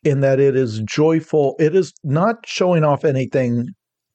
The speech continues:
technical. It is showing off a bunch of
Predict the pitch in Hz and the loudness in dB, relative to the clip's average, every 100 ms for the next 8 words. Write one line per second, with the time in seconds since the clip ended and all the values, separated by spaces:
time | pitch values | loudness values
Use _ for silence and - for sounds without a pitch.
0 | _ _ _ - 180 208 131 98 90 107 | _ _ _ -4 -4 -2 -6 -2 -4 -4
1 | - 151 151 156 - 180 151 139 131 131 | -2 0 0 -2 0 0 0 0 -2 0
2 | 139 104 131 - | -2 0 -2 -4